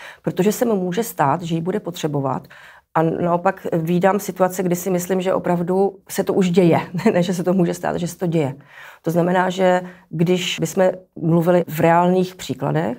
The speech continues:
ze školství, tak se běžně stává, že student nebo žák je v nějaký krizi, menší nebo větší, a pokud učitel ten vy-,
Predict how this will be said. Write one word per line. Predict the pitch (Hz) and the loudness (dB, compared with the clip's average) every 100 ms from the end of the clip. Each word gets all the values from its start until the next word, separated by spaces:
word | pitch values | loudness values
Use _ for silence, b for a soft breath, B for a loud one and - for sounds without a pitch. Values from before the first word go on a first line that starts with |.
| - | -4
ze | 156 | -4
školství, | - 165 165 - 190 | 0 0 -2 -2 -2
tak | 202 185 - | -2 -4 -4
se | 185 | -4
běžně | 156 170 175 208 202 - | 0 0 0 -2 -2 -6
stává, | - 131 131 147 160 101 | -6 -4 -2 0 -2 -2
že | 165 175 180 B B B - | -4 2 2 B B B -12
student | - 202 196 196 | -4 0 0 0
nebo | 175 165 | -2 0
žák | 165 156 160 | 0 0 0
je | 170 156 156 | 0 0 0
v | |
nějaký | 165 165 175 175 - _ | 0 0 0 -4 -6 _
krizi, | 151 135 143 127 156 220 | -4 -4 0 0 0 -2
menší | 160 170 180 220 | 0 -2 0 -2
nebo | 196 170 | 0 0
větší, | 151 - - 135 131 247 B B B - | -2 -6 -6 -4 -4 -4 B B B -10
a | |
pokud | - 180 226 214 | -4 0 0 0
učitel | 180 - 196 190 185 | -2 -4 0 0 0
ten | 185 | -2
vy-, | 156 | -2